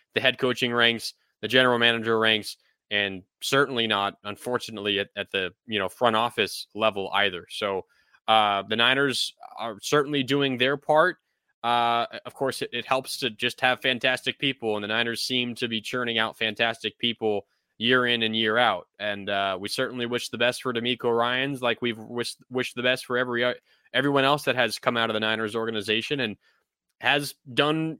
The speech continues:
I mean, pretty good things. I mean, look at what Robert Saleh has done in just a couple of years as the head coach of the Jets. Not a playoff appearance yet, but they are starting to turn the corner. They were really competitive this past season with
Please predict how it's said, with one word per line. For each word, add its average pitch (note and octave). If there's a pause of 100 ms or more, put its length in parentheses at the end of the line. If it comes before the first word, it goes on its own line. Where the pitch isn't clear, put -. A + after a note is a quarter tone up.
(140)
I C#3+
mean, D3+
pretty E3+
good E3
things. E3
I -
mean, C3+
look D3
at D3+
what D3+
Robert D3
Saleh D3+
has C3
done B2
in A#2+
just B2
a B2+
couple C3
of A#2+
years B2
as A#2+
the A#2
head A#2+
coach A#2+
of A#2+
the G2
Jets. A#2+
Not B2
a A#2
playoff C3+
appearance A2+
yet, C3
but A#2 (480)
they A#2
are D3
starting C#3+
to C3
turn C3+
the A#2+
corner. C3
They A#2 (160)
were C3+
really D3+
competitive D#3+
this A2
past B2
season C3
with C#3